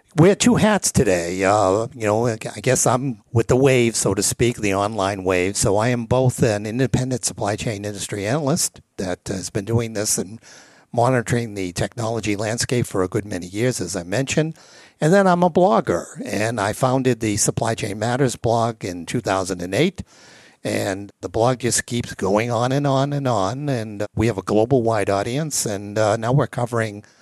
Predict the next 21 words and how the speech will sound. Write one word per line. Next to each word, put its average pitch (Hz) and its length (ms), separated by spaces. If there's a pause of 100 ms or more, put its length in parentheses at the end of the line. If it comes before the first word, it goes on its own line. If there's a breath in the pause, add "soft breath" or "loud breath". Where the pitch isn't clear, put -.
(240 soft breath)
lots 120 300
of 120 260
multi-industry 123 640
global 101 320
topics. - 580
So 98 120
that's 135 220
kind 147 200
of 139 60
where 117 220
I 123 260
am. 101 220
And 104 240 (400 loud breath)
people 160 240
can 147 180
find 156 340
me 160 200 (100)
either 131 460
on 113 520
our 98 440 (320 soft breath)
homepage, 143 760